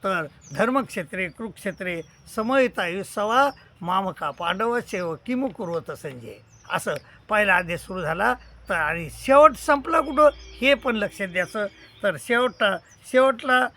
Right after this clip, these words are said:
अ, "एव मुक्तार्जुन संख्ये रथोपस्थ उपाविशेत विसृज्य शिशिरम चापम शोक सविघ्न मानस." म्हणजे,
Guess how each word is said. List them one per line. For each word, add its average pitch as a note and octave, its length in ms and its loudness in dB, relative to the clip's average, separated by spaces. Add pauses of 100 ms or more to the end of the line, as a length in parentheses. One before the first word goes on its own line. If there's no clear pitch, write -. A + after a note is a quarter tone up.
(180)
अ, G3 400 2
"एव C#4 300 8
मुक्तार्जुन C4+ 680 6
संख्ये G3+ 440 -6 (280)
रथोपस्थ A#3 720 2
उपाविशेत G#3 680 0 (320)
विसृज्य A#3+ 560 -6
शिशिरम F#3 440 -8
चापम F#3+ 460 -2 (340)
शोक G3+ 220 -4
सविघ्न F3+ 480 -8
मानस." B2+ 400 -12 (520)
म्हणजे, G#3+ 380 -2